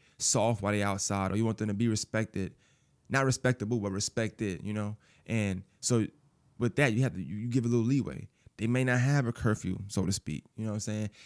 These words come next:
They may not be told, "Look, you can't have sex." Like, they get a different sex talk. Their sex talk is, "It ain't, don't do it."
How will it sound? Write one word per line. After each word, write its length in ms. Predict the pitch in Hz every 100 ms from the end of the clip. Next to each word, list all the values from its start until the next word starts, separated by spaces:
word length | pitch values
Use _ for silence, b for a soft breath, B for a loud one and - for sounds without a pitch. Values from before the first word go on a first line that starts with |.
| B B
They 120 | 110
may 180 | 123 131
not 220 | 127 110
be 100 | 120
told, 320 | 120 143 135
"Look, 260 | 120 110 87
you 100 | 117
can't 340 | - - 98
have 240 | - 107 98
sex." 440 | - 98 - -
Like, 220 | 95 92 - -
they 140 | 143
get 140 | 135
a 60 | 113
different 320 | 104 131 101
sex 280 | - 98 -
talk. 260 | - - -
Their 160 | 123
sex 240 | 135 131 123
talk 160 | 120
is, 200 | 90 92 -
"It 120 | 104
ain't, 200 | 113 113
don't 220 | 104 101 95
do 200 | 120
it." 120 | 95